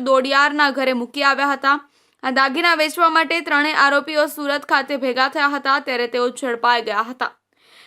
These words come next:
ક્રાઇમ બ્રાન્ચે ગુપ્ત બાતમીના આધારે સુરત રેલવે સ્ટેશન નજીક આવેલા લંબે હનુમાન ગન્નાળા પાસેથી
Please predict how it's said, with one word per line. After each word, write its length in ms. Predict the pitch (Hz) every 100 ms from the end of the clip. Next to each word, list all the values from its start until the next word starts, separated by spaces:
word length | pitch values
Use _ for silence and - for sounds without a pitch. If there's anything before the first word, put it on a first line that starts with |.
| -
ક્રાઇમ 300 | 269 269 269
બ્રાન્ચે 340 | 302 320 370 320
ગુપ્ત 200 | 302 302
બાતમીના 420 | 294 294 302 311 302
આધારે 320 | 285 302 311
સુરત 340 | 311 277 277 269
રેલવે 200 | 269 262 277
સ્ટેશન 440 | 285 294 330 302 277
નજીક 340 | 254 - - 269
આવેલા 320 | 262 269 269
લંબે 340 | 254 247 269 302
હનુમાન 420 | 262 262 277 285 254
ગન્નાળા 420 | 247 247 254 277 277
પાસેથી 560 | 262 285 277 285 277